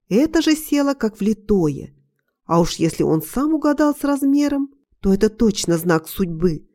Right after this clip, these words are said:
что рядом со мной тот самый человек. Мы выпили еще немного вина. Я взяла виноград и начала кормить им Артура. Он поочередно целовал и покусывал мои пальцы,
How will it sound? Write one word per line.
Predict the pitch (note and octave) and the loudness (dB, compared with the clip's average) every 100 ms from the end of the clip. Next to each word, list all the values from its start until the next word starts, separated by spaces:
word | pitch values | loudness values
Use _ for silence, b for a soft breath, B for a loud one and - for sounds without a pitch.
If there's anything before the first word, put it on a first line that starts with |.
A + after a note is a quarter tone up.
| _ | _
что | - D#3 | -8 -2
рядом | D#3 A3+ C#4 C4 | 0 2 2 0
со | - B3+ | 0 0
мной | A#3+ B3 A#3+ | 2 2 0
тот | D#3+ - | -2 -2
самый | - F3+ F3+ | 0 2 2
человек. | - F3+ F3 E3+ D3+ - - _ _ _ _ _ _ | 2 2 2 2 0 0 -12 _ _ _ _ _ _
Мы | F3 F#3 | 2 4
выпили | C#4+ F4+ D#4 C#4+ | 4 2 4 4
еще | A#3+ - G#3 | 2 0 0
немного | G#3 G3 G3 F#3+ | 2 2 2 2
вина. | F#3+ G3 F#3 D3+ C#3 - | 2 2 0 -2 -6 -2
Я | F3+ | 0
взяла | F3 F#3 F3+ | 2 2 2
виноград | F3 F3 E3+ E3 A3 C#4+ - | 2 2 2 0 -4 -4 -2
и | F#3 | 0
начала | F3+ - F3+ F3 | 2 2 0 0
кормить | F3 F3+ F#3+ F#3+ | -2 -2 -2 -2
им | F3 | -4
Артура. | F3+ - - D#3+ - - _ _ _ _ | -4 -6 -10 -10 -10 -14 _ _ _ _
Он | - D#4 D4+ | 0 0 2
поочередно | C4+ C4+ C4+ B3+ B3+ A3+ | 0 0 0 2 2 2
целовал | A3+ F#3+ F#3 F#3 B3+ B3+ | 0 0 0 0 -2 -2
и | - | -4
покусывал | F#3+ F3+ - F#3 F#3+ F#3 | -2 -2 -2 -4 -2 0
мои | F3+ F#3+ | 2 0
пальцы, | F#3+ F#3+ E3+ D3+ - - | 0 -2 -2 -2 -8 -18